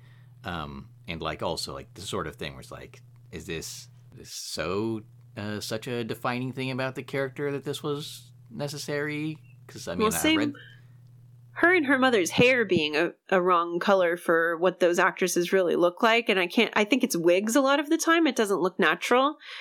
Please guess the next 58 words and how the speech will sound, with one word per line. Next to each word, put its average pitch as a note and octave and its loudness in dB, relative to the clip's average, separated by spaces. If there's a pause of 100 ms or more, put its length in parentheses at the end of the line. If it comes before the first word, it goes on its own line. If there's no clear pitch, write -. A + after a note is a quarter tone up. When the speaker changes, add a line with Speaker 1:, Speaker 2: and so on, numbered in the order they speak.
(140)
Speaker 2:
but A#3+ 6
it B3 8
Speaker 1:
'Cause C4+ 0
I C4 4
Speaker 2:
reminds D4+ 4
me C4+ 4
of A3+ 2
when G#3+ 4
Thor C4 4
was, G3 0
like, F3 4 (360)
had G3 2
Speaker 1:
Yeah, F#3 8
Speaker 2:
yellow - 4
Speaker 1:
no, G3 6
it, - 6
Speaker 2:
eyebrows G3 6
Speaker 1:
it G3+ 4
Speaker 2:
in D3 6
the C#3+ 6
Speaker 1:
does F3 2
have E3 6
Speaker 2:
first A#2+ 4
Speaker 1:
that A2+ 6
Speaker 2:
one. D3+ 6
Speaker 1:
similar, A2 0
similar A2 -2
vibe G#2+ 2
of, D#2 -10
like, E2 -4
"Oh, C3+ 0
we're G2 -2
going A#2 -4
comic C3+ -2
accurate," C3+ -4
but D#2+ -10
it's D#2 -14
like, D#2 -10
uh, A2+ -6
you G#2 -10
didn't D3 -6
need A#2 -4
to. C#2+ -10
Like, A2 -4
Speaker 2:
Mm-mm. F#3 -4 (120)
Speaker 1:
I - -10
mean, G2 -6
I've G#2 0
Speaker 2:
Not D4+ 6
Speaker 1:
read E4+ 2
Speaker 2:
with A#3+ 2
Speaker 1:
some G3 -6
Speaker 2:
that. D#3 4
Speaker 1:
Kate G3+ -4
Bishop - -4
comics, A2+ -2
and D#2+ -6
I E2 -6